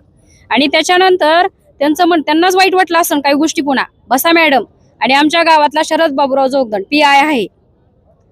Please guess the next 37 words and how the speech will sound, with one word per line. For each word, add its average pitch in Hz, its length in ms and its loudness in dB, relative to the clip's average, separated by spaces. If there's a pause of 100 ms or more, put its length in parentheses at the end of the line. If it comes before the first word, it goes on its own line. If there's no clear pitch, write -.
(220)
तो 294 220 2
on 381 140 2
ड्युटीवर 370 300 0
होता 330 260 -2
संभाजीनगरला, 285 680 -2 (460)
त्याची 381 200 0
ही 427 80 2
तक्रार 427 320 2 (100)
अगोदर 392 240 0
होती. 381 220 0
ही 320 180 0
कारणं 359 360 0
फक्त 359 200 -6
ही 370 160 0 (680)
कला 370 220 4
केंद्रामुळे 359 580 2
हे 370 120 0
कारणं 370 320 2
घडायला 359 240 2
लागलेत 339 260 0
आमच्या 311 240 0
गावामध्ये. 233 460 0 (1160)
तर 294 120 2
त्यांचं 359 300 2
म्हणणं 427 300 2
असं 403 140 -2
यायला 359 180 4
लागलं 320 140 0
की 320 160 -10
त्या-, - 340 -4
त्यांच्या 427 240 2
तोंडातूनच 453 540 0
हे 392 100 4
वाक्य 349 240 2
निघालं 190 320 -2
की 254 200 -6
मला 320 480 2